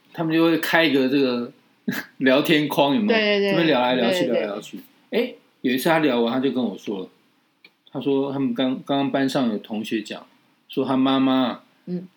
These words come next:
Speaker 1: 本来是开那个卖卤味的，
Speaker 2: 嗯。
Speaker 1: 哎，最近这个
Speaker 2: 疫情的关系。
Speaker 1: 疫情关系，
Speaker 2: 对。
Speaker 1: 就倒了，
Speaker 2: 连锁店就更惨，
Speaker 1: 就收，就，
Speaker 2: 倒得更凶。
Speaker 1: 就收了。
Speaker 2: 对。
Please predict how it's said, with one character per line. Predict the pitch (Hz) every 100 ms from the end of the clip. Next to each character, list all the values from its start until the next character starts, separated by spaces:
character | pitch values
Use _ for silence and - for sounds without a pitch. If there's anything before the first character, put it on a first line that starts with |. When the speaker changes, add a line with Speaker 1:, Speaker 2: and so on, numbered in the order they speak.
| _ _
Speaker 1:
本 | 117
来 | 107 117
是 | 127 117
开 | - 131 123
那 | 127
个 | 113 107 107
卖 | 131 127 110
卤 | 104 98
味 | 127 123
的， | 104 107 _
Speaker 2:
嗯。 | 208 185
Speaker 1:
哎， | 117 - _ _ _
最 | 135 120
近 | 127 113 107 107 120
这 | 110
个 | 92 92 - _ _
Speaker 2:
疫 | 240 196
情 | - 156
的 | 156
关 | 143 127
系。 |
Speaker 1:
疫 | 113
情 | 117
关 | 117
系， | - 110 113
Speaker 2:
对。 | 165 - _ _
Speaker 1:
就 | 104
倒 | 101 - 98
了， |
Speaker 2:
连 | 202 214 131
锁 | 143 170
店 | 233 214
就 | 202
更 | 202 180 156
惨， | 156
Speaker 1:
就 | 139
收， |
就， | 131
Speaker 2:
倒 |
得 | 143 165
更 |
凶。 | 151 135
Speaker 1:
就 | 131
收 | 123 156
了。 | -
Speaker 2:
对。 | 180 139